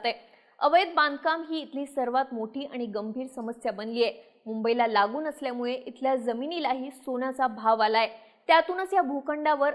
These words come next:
अधिकाधिक फायदा कमवण्याच्या प्रयत्नात मोठ्या प्रमाणात अनधिकृत बांधकामं उभी राहिली आहेत. मोकळ्या जमिनी मर्यादित असल्यानं भाईंदरच्या पश्चिम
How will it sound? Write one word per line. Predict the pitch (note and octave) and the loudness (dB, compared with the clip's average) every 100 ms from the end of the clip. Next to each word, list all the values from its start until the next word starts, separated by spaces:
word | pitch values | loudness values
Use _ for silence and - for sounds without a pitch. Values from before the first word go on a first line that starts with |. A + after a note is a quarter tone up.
| - | -2
अधिकाधिक | A#3 B3+ C#4 C4+ B3+ - B3+ | -4 0 2 2 0 -4 0
फायदा | A3 A3 C#4+ | 2 2 2
कमवण्याच्या | D4 B3+ B3 C4 C4 C4+ | 0 -4 -4 -4 0 2
प्रयत्नात | C4+ A#3 A3+ A3+ C#4+ C4+ - - _ | 2 0 -2 -2 0 0 -4 -20 _
मोठ्या | C4 D4 D4+ F4+ | -2 -2 2 2
प्रमाणात | F4+ D4 C4 B3 C4+ - | 2 0 0 -2 -4 -6
अनधिकृत | B3+ B3 A#3+ A#3+ A3+ | -8 -6 -6 -6 -8
बांधकामं | G#3+ G#3+ G#3+ A#3+ B3+ A#3 A#3+ - | -2 -2 -2 0 0 0 -8 -6
उभी | B3 C4+ | -4 0
राहिली | G#3 G3+ G#3+ | 0 -2 -2
आहेत. | A3 - - | -2 -2 -6
मोकळ्या | C4+ C#4 E4+ F#4+ | -2 0 2 2
जमिनी | F4+ E4 D#4+ | 2 -2 -6
मर्यादित | F4 C4+ A#3+ B3 B3 D4 | -4 0 2 0 -2 -6
असल्यानं | B3+ C4 C4 A#3+ A#3 | -8 -2 -2 -2 -4
भाईंदरच्या | A#3+ A#3 A3+ A3+ B3 | -4 -4 -4 -4 -4
पश्चिम | B3+ B3+ B3 C#4+ C#4+ | -4 -6 -8 -8 -10